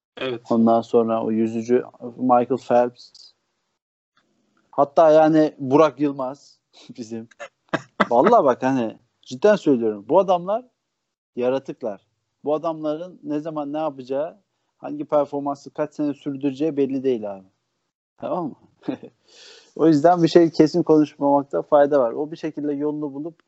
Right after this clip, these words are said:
Speaker 2: o güçlenmelerle, o rehabilitasyonlarla tekrardan bence o seviyeye çıkar diye düşünüyorum.
Speaker 1: Umarız diyelim. Ee, bir diğer soruya geçelim.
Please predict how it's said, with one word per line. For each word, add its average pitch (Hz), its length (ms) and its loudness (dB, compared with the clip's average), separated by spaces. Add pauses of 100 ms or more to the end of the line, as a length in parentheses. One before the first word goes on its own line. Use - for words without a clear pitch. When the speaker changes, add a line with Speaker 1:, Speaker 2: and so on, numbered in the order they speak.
(120)
Speaker 2:
o 139 400 -12
güçlenmelerle, 143 920 -2
o 135 360 -6 (300)
rehabilitasyonlarla 135 1200 -6 (120)
tekrardan 131 560 -8 (340)
bence 123 440 -6 (120)
o 127 80 -10
seviyeye 131 420 -2
çıkar 127 380 -4
diye 135 160 -6
düşünüyorum. 117 440 -10 (1000)
Speaker 1:
Umarız 123 420 0
diyelim. 127 320 -6 (640)
Ee, 120 240 -6
bir 143 80 -2
diğer 147 180 6
soruya 123 360 -8
geçelim. 113 540 -16